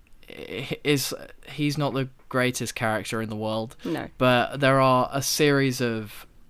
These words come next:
Speaker 1: uh, around him are a series of just really fun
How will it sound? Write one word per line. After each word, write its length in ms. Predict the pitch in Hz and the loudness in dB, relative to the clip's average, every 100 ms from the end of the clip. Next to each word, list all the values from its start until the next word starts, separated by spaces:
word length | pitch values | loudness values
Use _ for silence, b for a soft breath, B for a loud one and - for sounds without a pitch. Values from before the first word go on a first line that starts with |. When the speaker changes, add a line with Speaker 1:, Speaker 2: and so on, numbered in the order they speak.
| - | -4
Speaker 1:
uh, 420 | 135 139 - 135 127 | 0 0 0 -2 0
around 680 | 135 147 151 151 139 - - - | 2 4 2 0 -2 -4 -10 -14
him 440 | - 120 104 101 127 - | -8 -6 -6 -10 -14 -4
are 240 | 131 127 | 0 2
a 40 | 120 | 0
series 380 | 139 120 113 117 | -2 -2 -2 -4
of 260 | 113 - | -6 -6
just 220 | - 117 120 | -6 -6 -6
really 400 | 123 120 117 110 | -4 -2 -4 -8
fun 680 | - - 110 101 104 98 | -10 -4 -2 -2 -4 -10